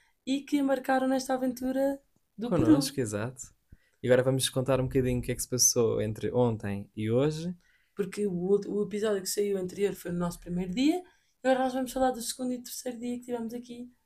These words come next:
Speaker 2: Já numa
Speaker 1: Peru.
Speaker 2: aventura nova, não é? O que é que andámos a
Speaker 1: Totalmente.
Speaker 2: fazer?
Speaker 1: Então nós saímos de Cusco, que era a cidade onde estávamos, e embarcámos numa viagem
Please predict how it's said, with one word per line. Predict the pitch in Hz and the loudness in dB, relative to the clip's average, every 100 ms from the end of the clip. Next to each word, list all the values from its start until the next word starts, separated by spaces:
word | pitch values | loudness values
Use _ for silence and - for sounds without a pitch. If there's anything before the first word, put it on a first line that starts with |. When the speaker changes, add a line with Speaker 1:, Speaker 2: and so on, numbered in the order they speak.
| _ _ _ | _ _ _
Speaker 2:
Já | 127 110 | -2 0
numa | 113 | 2
Speaker 1:
Peru. | 117 | 2
Speaker 2:
aventura | 113 123 123 143 | 0 -2 0 0
nova, | 131 127 113 | 2 0 0
não | 107 | -2
é? | 101 120 | -2 -6
O | 131 | -8
que | 131 | -8
é | |
que | 127 | -2
andámos | 131 123 | 0 2
a | - | 0
Speaker 1:
Totalmente. | 131 117 101 | 0 0 -2
Speaker 2:
fazer? | - _ _ - | -4 _ _ -12
Speaker 1:
Então | 208 233 | -4 -2
nós | 202 196 | -2 -4
saímos | 220 214 214 | -4 -4 -8
de | - | -10
Cusco, | 214 208 - 302 359 | -6 -6 -4 -4 -4
que | - | -2
era | 202 | -2
a | 185 | 0
cidade | 190 185 196 | -2 0 -2
onde | 190 | -4
estávamos, | 185 202 226 311 349 - _ _ _ _ _ _ - | -4 -4 -4 -6 -10 -20 _ _ _ _ _ _ -6
e | 226 233 233 226 240 | -2 0 -2 -2 -4
embarcámos | 247 233 240 233 240 | -4 -4 -2 -4 -4
numa | 240 220 | -6 -4
viagem | 214 220 220 220 233 - | 0 0 0 -4 -8 -10